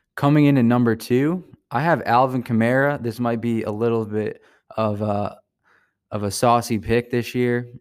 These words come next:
A lot of people have Saquon ahead of him, but I think that, uh, his potential in that New Orleans offense is superior to that New York Giants offense. He's a P P R machine. He's highly efficient with his touches. He's had eighty-one catches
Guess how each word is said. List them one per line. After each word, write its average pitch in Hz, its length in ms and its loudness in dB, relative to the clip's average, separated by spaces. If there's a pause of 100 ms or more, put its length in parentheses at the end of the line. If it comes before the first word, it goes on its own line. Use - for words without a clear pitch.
A 107 60 -10
lot 110 180 0
of 98 80 -6
people 107 240 -2
have 104 160 -2
Saquon 107 520 -4
ahead 107 220 -2
of 107 80 -2
him, 107 240 -4 (340)
but 107 120 -4
I 107 100 0
think 110 300 -2
that, 104 320 -2 (100)
uh, 107 200 -4
his 101 260 -6
potential 110 580 -2
in 104 140 -2
that 101 180 -4
New 104 140 -4
Orleans 107 340 -4
offense 107 600 -2 (320)
is 101 200 -8
superior 117 640 0
to 110 160 -14
that 101 200 -6
New 107 100 -6
York 101 200 -6
Giants 110 460 -2
offense. 107 640 -4 (380)
He's 107 200 -4
a 101 60 -2
P 123 220 -4
P 127 120 -6
R 117 160 2
machine. 123 600 -2 (380)
He's 104 120 -6
highly 110 360 2
efficient 110 420 -2
with 101 80 -2
his 92 160 -8
touches. 135 600 -4 (640)
He's 117 240 -4
had 107 180 0
eighty-one 120 520 2
catches 120 580 -4